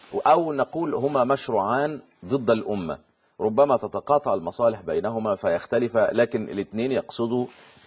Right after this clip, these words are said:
تدميرنا. هل الغرب سيسمح لنا،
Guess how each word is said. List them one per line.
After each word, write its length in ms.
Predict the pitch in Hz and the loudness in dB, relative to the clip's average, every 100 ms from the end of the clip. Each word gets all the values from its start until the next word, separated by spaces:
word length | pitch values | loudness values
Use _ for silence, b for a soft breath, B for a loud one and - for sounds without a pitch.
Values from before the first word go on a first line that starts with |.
| - | -2
تدميرنا. 600 | 110 92 107 95 82 69 - - _ - | 0 2 2 2 2 -4 -12 -20 _ -6
هل 140 | 120 | -2
الغرب 380 | 156 123 151 147 | 0 2 2 0
سيسمح 500 | 123 135 147 123 - | -4 -4 -4 -6 -6
لنا، 260 | 107 107 | -2 -2